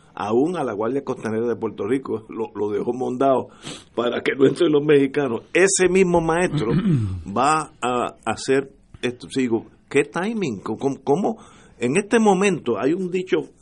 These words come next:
vietnamita que es extraordinario, "Soy quo", quiere decir, tú atacas solamente cuando tienes la ventaja táctica.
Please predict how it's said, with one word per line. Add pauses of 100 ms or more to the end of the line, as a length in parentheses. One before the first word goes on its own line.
(140)
vietnamita
que
es
extraordinario,
"Soy
quo", (380)
quiere
decir, (600)
tú
atacas (260)
solamente
cuando
tienes
la
ventaja
táctica.